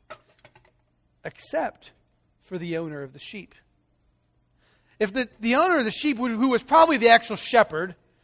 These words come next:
if he would show up at night or in the morning, the watchman would let the rightful owner of the sheep into the pen. That was his job. Anyone who got in by any other way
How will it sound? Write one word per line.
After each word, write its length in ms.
if 140
he 240
would 160
show 380
up 180
at 140
night 400
or 160
in 60
the 80
morning, 500
the 80
watchman 540
would 160
let 600
the 120
rightful 580
owner 380
of 100
the 80
sheep 360
into 240
the 100
pen. 400
That 160
was 120
his 160
job. 460
Anyone 520
who 120
got 260
in 180
by 260
any 300
other 220
way 480